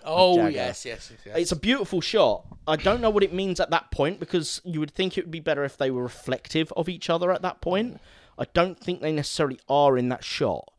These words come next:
Speaker 2: Um, but that would have been a good way where they're sort of reflective of each other.
Speaker 1: Yeah.
Speaker 2: Um, but yeah, I, I will say this for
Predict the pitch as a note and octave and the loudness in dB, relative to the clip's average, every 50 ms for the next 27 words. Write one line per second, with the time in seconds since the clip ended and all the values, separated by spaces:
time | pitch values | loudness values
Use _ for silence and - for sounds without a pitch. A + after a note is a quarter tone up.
0 | _ _ _ _ _ _ _ _ _ _ - - A2 A2 A2 G#2+ G#2+ G#2 - - | _ _ _ _ _ _ _ _ _ _ -8 -4 -2 -2 0 -2 -4 -4 2 2
1 | D3+ C#3+ E3 D#3+ C#3+ D#3 D#3+ D3 D#3 D3 C#3+ B2+ - C3 B2+ C3+ B2+ B2 A#2 A#2+ | 2 4 4 2 0 -2 -4 -4 -4 -6 -6 -6 -8 -6 -4 -2 -2 0 0 -2
2 | A#2 A2+ A#2 A2+ A2+ - - B2+ - A2 A#2 A#2+ - - - - C3+ - - - | -2 -2 -2 -4 -4 -4 -8 -8 -8 -8 -8 -8 -8 -6 -6 -6 -6 -6 -8 -10
3 | - A2+ G2+ G2 F#2 G#2+ G2 - - - A2+ F#2+ E2+ A1 - - - - _ _ | -10 -10 -10 -10 -10 -12 -14 -14 -12 -10 -10 -10 -10 -12 -18 -20 -20 -20 _ _
4 | _ _ _ _ - B2 G#2 E2+ - - _ _ A#2+ A2 A2 A2 A2 G#2+ G#2+ A2 | _ _ _ _ -14 -14 -14 -14 -16 -20 _ _ -8 -4 -4 -2 -2 -2 -2 -4
5 | A2 G#2 - - - C#3 F3 G3 F3+ D3+ - - - - E3+ F3+ F3 - - F3+ | -6 -4 -4 -4 -4 0 2 4 4 4 2 -2 -2 -2 -2 -2 0 0 2 2
6 | F#3+ F#3+ A#3+ B3+ G#3+ - - A3 F#3+ F3+ E3 E3 D#3+ D3+ - - - - E3 D3 | 2 2 0 -2 -4 -2 0 0 2 2 2 0 0 -2 -2 -6 -6 -2 0 2
7 | C#3+ C#3 C3+ C3 C#3 C3+ | 4 4 4 2 0 -4